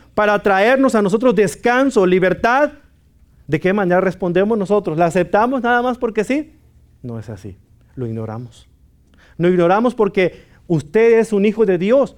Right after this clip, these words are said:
Usted tiene años en el Evangelio. Usted conoce estas verdades. Y sin embargo,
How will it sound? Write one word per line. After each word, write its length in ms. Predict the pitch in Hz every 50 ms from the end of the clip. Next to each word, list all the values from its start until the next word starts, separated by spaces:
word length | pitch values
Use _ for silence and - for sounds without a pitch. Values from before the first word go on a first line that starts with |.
| _ _ _
Usted 260 | 185 143 - 196 202
tiene 300 | 196 220 214 214 220 214 -
años 520 | 208 226 247 277 285 294 262 233 190 -
en 100 | 190 185
el 80 | 180 180
Evangelio. 500 | 175 180 165 - 247 247 233 185 156 - - - _
Usted 380 | 180 160 - - 240 247 240
conoce 600 | 240 254 226 202 196 196 226 285 311 294 240 -
estas 220 | 220 - - 220 202
verdades. 500 | 220 202 196 226 254 262 214 170 - - - - - -
Y 80 | 170
sin 160 | - 185 185 190
embargo, 400 | 190 233 285 311 294 196 160